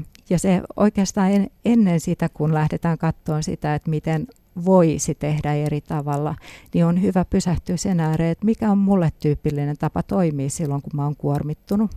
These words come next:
tai paineistettu. Ja tutustua just siihen, että, että tehdä vaikka sellaista seuraamista näissä tilanteissa, että, että jotkut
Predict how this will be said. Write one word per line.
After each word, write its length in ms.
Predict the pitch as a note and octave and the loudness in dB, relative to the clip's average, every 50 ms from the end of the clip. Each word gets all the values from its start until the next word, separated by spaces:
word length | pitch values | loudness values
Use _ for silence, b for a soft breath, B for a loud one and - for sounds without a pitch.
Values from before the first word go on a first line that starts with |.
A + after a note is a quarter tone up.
| - - - | -12 -12 -6
tai 140 | - F3+ D#3+ - | -4 -4 0 2
paineistettu. 880 | - D3+ D3+ D3+ D3 D3 D3 D#3 D#3 - - - - - _ - - F3 - B B B B B B B B B | 4 4 4 2 -2 -2 -4 -4 -6 -6 -8 -10 -10 -12 _ -8 -8 -8 -8 B B B B B B B B B
Ja 100 | - E3+ | -2 0
tutustua 560 | - A3 G#3 - F3+ D#3 - - D#3 D3+ D3 | 0 0 0 2 0 0 -2 -2 -2 0 0
just 240 | C#3+ D3 C#3+ - - | 0 0 -2 -4 -4
siihen, 420 | - D#3 C#3 C#3 D3+ D3+ D3 D#3 | -4 -2 0 0 0 0 0 -2
että, 180 | D3 D3 - - - | -2 -4 -6 -8 -6
että 160 | - - - - | -6 -6 -4 -2
tehdä 300 | - A#3 G#3 - - F3 | -2 -2 0 0 -2 0
vaikka 280 | E3+ F3 F3 - - | 0 -2 -2 -2 -4
sellaista 640 | G#3 - G#3 F#3+ F3+ E3+ F3 F3 - - - F3 E3+ - - - - _ _ _ _ - | -4 -2 -2 -2 0 0 -2 -4 -4 -2 -2 -2 -2 -2 -6 -12 -20 _ _ _ _ -14
seuraamista 840 | - - - A#3 G#3 F#3 D#3+ D#3 D3+ D3 D3 D3 D3+ C#3 - - E3 | -10 -4 0 2 4 4 4 4 2 0 0 -2 -4 -6 -6 -4 -4
näissä 260 | D#3+ D3 D3+ D#3 - | -2 -2 -2 -4 -2
tilanteissa, 960 | - E3+ D#3+ D3+ D3 D3 D3 D3 - - - E3 E3 E3+ - - - D#3+ D#3 D3+ | -2 -2 0 0 0 -2 -2 -4 -6 -6 -4 -4 -4 -4 -4 -4 -4 -2 -2 -2
että, 220 | D3+ - D#3 - - - | -4 -4 -6 -6 -4 -4
että 260 | E3+ - - - - | -6 -6 -4 -2 -2
jotkut 280 | A#3+ A#3 - - G#3+ | -2 0 0 -2 -4